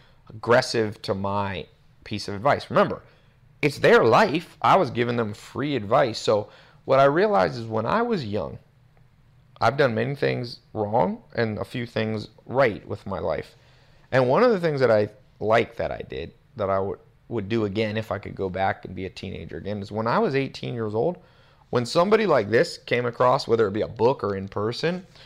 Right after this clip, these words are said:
I was always like, "Eh, this is," I don't even wanna use words.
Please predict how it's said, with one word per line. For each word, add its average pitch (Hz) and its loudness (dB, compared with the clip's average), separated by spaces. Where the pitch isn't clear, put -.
I 135 4
was 160 4
always 139 4
like, 107 0
"Eh, 101 -6
this 123 -4
is," 139 -6
I 117 6
don't 147 2
even 139 -2
wanna 117 0
use 101 -8
words. 82 -8